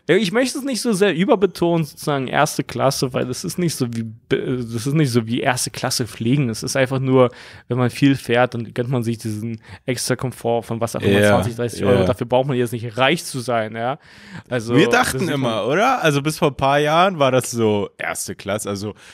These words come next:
Speaker 2: k-, geil
Speaker 1: Das
Speaker 2: genug,
Speaker 1: klingt immer
Speaker 2: dass
Speaker 1: so
Speaker 2: ich zu,
Speaker 1: groß.
Speaker 2: ja, dass ich zu Gigs mittlerweile mit dem Zug fahren kann, aber so erste Klasse, da sitzt ja, da sitzt ja der Audi-Chef. Also da, da
Speaker 1: Ja.
Speaker 2: komme ich ja nie rein.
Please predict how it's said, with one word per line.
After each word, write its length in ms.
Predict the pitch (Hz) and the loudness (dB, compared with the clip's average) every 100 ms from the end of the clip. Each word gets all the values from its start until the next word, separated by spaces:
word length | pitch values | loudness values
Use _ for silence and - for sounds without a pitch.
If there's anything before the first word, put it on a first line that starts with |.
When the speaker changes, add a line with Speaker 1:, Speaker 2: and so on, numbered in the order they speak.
| - _ - | -20 _ -20
Speaker 2:
k-, 100 | - 107 | -20 -4
geil 200 | 117 131 | 2 4
Speaker 1:
Das 80 | 151 | 2
Speaker 2:
genug, 140 | 139 143 175 | 2 2 2
Speaker 1:
klingt 40 | |
immer 100 | 156 | 2
Speaker 2:
dass 80 | 127 | 0
Speaker 1:
so 60 | |
Speaker 2:
ich 100 | 110 | 0
zu, 200 | 113 139 | 2 2
Speaker 1:
groß. 80 | 127 - - - | 2 -2 -20 -4
Speaker 2:
ja, 140 | 120 | 2
dass 180 | 123 127 | 4 2
ich 100 | 135 | -2
zu 140 | - 139 | -2 -2
Gigs 340 | 123 147 - | 0 -4 -2
mittlerweile 500 | 139 131 120 120 123 | -2 2 4 4 4
mit 120 | 120 | 0
dem 120 | 113 101 | -2 -4
Zug 320 | - 214 - | -2 -4 -4
fahren 380 | - 95 92 90 | 0 0 0 -4
kann, 260 | 95 90 | -8 -8
aber 180 | 92 95 | -6 -8
so 120 | 92 | -4
erste 400 | 98 113 135 - | 0 2 2 -2
Klasse, 460 | - 117 139 - 90 | -2 2 2 2 -2
da 100 | 92 | -2
sitzt 320 | 101 110 - | -4 -8 -4
ja, 160 | 107 95 - - - | -2 -2 -10 -20 0
da 120 | 113 | 2
sitzt 240 | 127 135 | 2 2
ja 80 | 135 | 2
der 180 | 117 101 | 4 4
Audi-Chef. 680 | 151 165 107 - 90 - - _ | 2 2 -2 -4 -4 -6 -14 _
Also 260 | - 98 98 | -8 -4 -4
da, 200 | 101 101 | -2 -4
da 160 | 95 | -4
Speaker 1:
Ja. 60 | 101 | 0
Speaker 2:
komme 160 | - 123 | 2 4
ich 80 | |
ja 100 | 117 | 2
nie 160 | 107 135 | 2 2
rein. 220 | 131 104 | 2 2